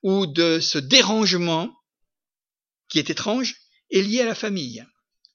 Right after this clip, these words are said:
Soit par hérédité, je ne veux pas trop m'attarder sur la question, soit par consentement, mais dans l'ignorance d'un monde spirituel. C'est pour ça que les gens, quand ils sont malades, ils courent sans savoir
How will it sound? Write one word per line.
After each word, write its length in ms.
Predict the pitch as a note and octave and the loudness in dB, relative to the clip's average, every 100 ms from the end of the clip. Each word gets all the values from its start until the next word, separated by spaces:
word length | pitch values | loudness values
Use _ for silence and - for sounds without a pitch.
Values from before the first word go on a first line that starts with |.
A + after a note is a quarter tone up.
| _ - | _ -12
Soit 280 | - G3+ F#3 | 4 6 6
par 160 | E3+ | 2
hérédité, 600 | D#3+ D3 C#3+ C3+ - D#3+ | 2 0 -4 -4 -2 -2
je 60 | G3+ | -2
ne 80 | D3 | -6
veux 40 | |
pas 120 | C3+ | -8
trop 180 | - D3 | -8 -8
m'attarder 420 | C3+ B2 C3 B2+ | -8 -8 -8 -8
sur 160 | - G#2 | -10 -8
la 100 | - | -10
question, 440 | C#3 - D#3+ A3 _ _ _ _ _ _ - - | -10 -10 -8 -10 _ _ _ _ _ _ -20 -20
soit 320 | - A3 A#3 | -2 6 8
par 180 | A#3+ - | 6 0
consentement, 800 | - A#3+ B3 G#3+ A#3 A#3 G3 B2 _ _ _ _ _ _ _ _ _ _ | 0 0 0 0 0 2 0 -6 _ _ _ _ _ _ _ _ _ _
mais 140 | D#3 F3 | 0 4
dans 120 | F3+ | 4
l'ignorance 840 | F3+ F3+ F3+ E3+ F#3 E3+ D3+ - - _ _ _ _ _ _ _ _ _ | 4 4 4 4 2 2 -2 -2 -6 _ _ _ _ _ _ _ _ _
d'un 240 | D3 F3+ F3+ | 4 6 8
monde 320 | G3 F#3 D#3 | 6 6 6
spirituel. 840 | - E3 D3+ D#3 D3+ D3+ A#3+ B3 _ - | 4 2 2 4 4 4 4 -2 _ -8
C'est 120 | - | -4
pour 140 | D#3 C#3+ | -2 0
ça 140 | F3+ | 0
que 80 | D#3+ | 0
les 160 | D3 | -2
gens, 140 | C#3+ F3 | -2 -4
quand 140 | E3+ | -6
ils 100 | C3+ | -6
sont 120 | B2+ | -4
malades, 280 | C3+ C3 E3 | -2 0 -2
ils 160 | D#3 C#3+ | -2 -6
courent 220 | - D#3+ | -6 -2
sans 140 | - | 0
savoir 520 | D3+ C3 B2 D#3+ A#3 | 0 0 0 0 -2